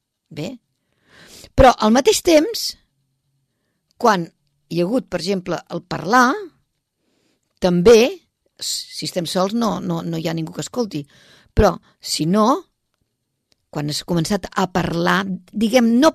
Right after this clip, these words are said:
parlar com parlem ara, sinó a començar a utilitzar paraules, sons, també hem transmet-, eh,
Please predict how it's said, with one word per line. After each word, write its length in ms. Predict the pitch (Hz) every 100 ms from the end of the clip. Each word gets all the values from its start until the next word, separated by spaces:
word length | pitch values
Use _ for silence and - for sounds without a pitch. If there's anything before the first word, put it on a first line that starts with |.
| -
parlar 240 | 233 214 190
com 140 | 196 196
parlem 320 | 190 185 170
ara, 160 | 156
sinó 220 | 151 180 - _ -
a 80 | -
començar 400 | 147 180 180 226 - _ _
a 140 | 196 165 _ _ _ -
utilitzar 600 | - 208 180 170 202 170 _ _ _
paraules, 580 | 160 160 185 156 165 -
sons, 460 | - 190 214 - - _ _ _ _ _ _ _ -
també 480 | 220 208 214 233 294 _ _ _ _ -
hem 160 | 220
transmet-, 460 | 240 220 220 226 - _ _
eh, 120 | -